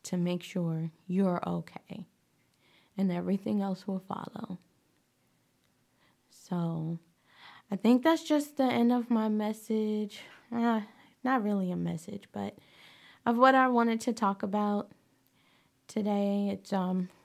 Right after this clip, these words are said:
super short, <laughs> but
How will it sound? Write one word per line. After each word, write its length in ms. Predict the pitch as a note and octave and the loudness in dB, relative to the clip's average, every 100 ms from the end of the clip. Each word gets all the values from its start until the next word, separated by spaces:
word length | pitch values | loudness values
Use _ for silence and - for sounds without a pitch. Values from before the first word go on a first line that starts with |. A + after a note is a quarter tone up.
| _ _ | _ _
super 360 | - - A3+ A#3 | -12 -2 0 0
short, 500 | A3 G#3+ G3 G#3+ - _ - G3 G3+ C#4 - | 0 2 2 2 -2 _ -2 4 6 6 4
<laughs> 680 | - - - - - _ _ | -14 -16 -16 -20 -20 _ _
but 800 | G#3+ G#3+ G3 G3 A#3 - - - | 4 4 4 2 -2 -4 -16 -20